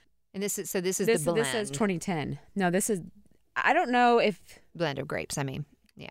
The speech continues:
Speaker 2: All I know is that this is, that Frangiacorta is made typically with the three champagne grapes. But I know some champagnes are Blanc de Blanc and Blanc de Noir, so white from white, white from dark. So,
Speaker 1: Oh, okay.
Speaker 2: um, so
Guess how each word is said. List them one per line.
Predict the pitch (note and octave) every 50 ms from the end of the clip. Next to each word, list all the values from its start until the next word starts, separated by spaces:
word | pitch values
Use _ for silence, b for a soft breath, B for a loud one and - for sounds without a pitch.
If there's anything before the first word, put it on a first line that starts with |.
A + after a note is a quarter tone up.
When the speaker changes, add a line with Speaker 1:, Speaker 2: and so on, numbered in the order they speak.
| - -
Speaker 2:
All | C4+ F4+
I | A4+ A4+
know | D#4 C4+ B3+ B3 A#3+ A#3 A#3 A#3
is | - - G3+ G3 F3
that | F#3 F#3+ F#3+ D#3 D#3+
this | F#3 F#3 - -
is, | F#3 E3+ D#3+ D3 F#2+ D#3 C#3 - -
that | F#3 E3+ D#3 - -
Frangiacorta | - - G#3+ F#3+ F#3 F#3 F3+ - G#3 F#3 F3+ E3+ - - - _
is | G3 F3 D#3+
made | F3 F3 F3 F3 E3+ D#3 -
typically | - G3+ - F3+ D#3+ E3+
with | D#3 D3+ D#3 -
the | E3
three | - - E3+ E3+
champagne | D#3+ - E3 D3 C#3 - - B2+ B2 A2+
grapes. | - - - - - - - - _ _ _ _ _ _ _ _ _ _ _ -
But | A#3 A#3+
I |
know | B3 B3+ C4
some | B3+ - C#4+ C4+
champagnes | C4 - C#4 C4 A#3+ - A#3+ B3 B3 A#3 A3+
are | G#3+
Blanc | E3+ F3+ F3+ F#3 F#3+
de | - F#3+
Blanc | D#3 E3+ F#3+ F#3 G3 A3+ B3 - - - -
and | F3+ F#3
Blanc | F3 F#3 F#3 F#3 F3+
de | G#3+ F#3
Noir, | F3+ E3+ E3+ E3+ E3+ F3 G3+ A#3+
so | A3+ - G3 E3+ D#3+ D#3
white | D3 C#3+ - - D#3 E3 D#3 -
from | - E3 E3
white, | E3 E3 D#3 E3+ -
white | - D3+ - -
from | - D#3 D3+
dark. | D3+ D3+ D3+ E3 - -
So, | - - D3+ D3+
Speaker 1:
Oh, | C#4+ A3 A#3
okay. | B3 - A3 D3+ C3 D#3+ - _ _ _ _ -
Speaker 2:
um, | - E3+ D#3+
so | D3+ -